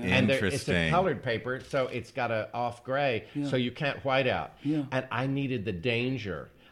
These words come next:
Speaker 1: I needed the danger of drawing with ink. It's like doing the crossword puzzle in ink.
Speaker 3: Yes, totally,
Speaker 2: Yeah.
Speaker 3: totally.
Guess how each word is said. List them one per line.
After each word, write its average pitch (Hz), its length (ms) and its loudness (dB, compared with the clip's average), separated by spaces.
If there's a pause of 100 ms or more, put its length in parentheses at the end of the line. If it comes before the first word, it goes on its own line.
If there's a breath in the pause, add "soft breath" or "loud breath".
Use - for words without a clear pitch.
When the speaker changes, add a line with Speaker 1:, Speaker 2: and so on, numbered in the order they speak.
(120)
Speaker 1:
I 95 100 -4
needed 117 480 -2
the 170 100 -4
danger 131 880 -2 (520 soft breath)
of 107 180 -4
drawing 117 340 0
with 120 120 -2
ink. 95 160 0
It's 95 140 -8
like 117 180 -4
doing 117 220 -2
the 107 60 -6
crossword 104 420 -6
puzzle 95 360 -6
in 92 80 -4
ink. 85 180 -6
Speaker 3:
Yes, 120 260 -6
totally, 151 340 0
Speaker 2:
Yeah. 110 100 -8
Speaker 3:
totally. 151 420 -2